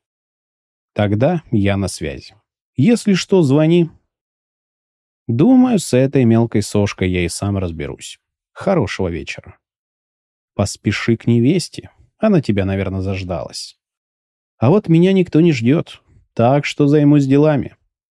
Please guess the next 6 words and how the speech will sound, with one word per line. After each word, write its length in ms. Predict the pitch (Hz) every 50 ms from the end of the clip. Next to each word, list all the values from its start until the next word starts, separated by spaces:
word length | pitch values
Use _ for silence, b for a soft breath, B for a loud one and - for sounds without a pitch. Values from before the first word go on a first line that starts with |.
| _ _ _ _ _ _ _ _ _ _ _ _ _ -
Врагов 500 | 107 113 135 196 202 180 175 180 - -
нужно 300 | 165 160 165 151 156 156
держать 360 | 165 170 160 135 139 143 -
поближе, 460 | - 156 160 151 117 107 107 107 110
это 220 | 110 113 - 139 -
точно. 520 | - 101 82 - - - - - -